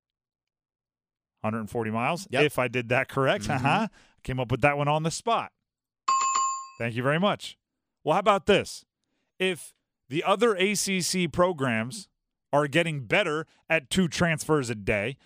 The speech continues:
Speaker 1: and you're getting worse at an entire transfer portal a day, we'll say four or five, over a week, how much better are they than you?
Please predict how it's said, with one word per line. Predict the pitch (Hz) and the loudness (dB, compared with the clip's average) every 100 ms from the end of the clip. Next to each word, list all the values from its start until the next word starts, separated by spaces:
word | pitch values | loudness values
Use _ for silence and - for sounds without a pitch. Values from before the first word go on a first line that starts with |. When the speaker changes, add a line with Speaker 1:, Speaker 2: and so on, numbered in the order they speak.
| _ - | _ -4
Speaker 1:
and | 170 | -2
you're | 180 | 0
getting | 180 190 180 151 | 0 0 0 0
worse | 131 208 190 - - _ _ | 4 4 2 -4 -8 _ _
at | 156 160 | 2 2
an | 151 | 0
entire | 151 165 165 151 | -2 2 2 2
transfer | - 160 143 147 131 | 0 -2 0 -2 -2
portal | 131 127 117 113 | 0 0 0 -2
a | |
day, | 101 110 110 165 - 147 | -2 0 0 -2 -6 -6
we'll | 131 | -4
say | - 120 | -2 -4
four | 104 - 151 123 120 | -4 -6 -4 -2 -4
or | |
five, | - 120 113 160 - - - | -4 -2 -2 -2 -6 -14 2
over | 185 160 175 | 2 4 2
a | |
week, | 156 226 220 | 2 0 0
how | 185 196 | 2 2
much | 208 131 104 | 0 -2 0
better | 175 214 208 | 2 4 2
are | 208 | 2
they | 208 214 | 2 2
than | 202 | 0
you? | 208 247 247 | 2 0 0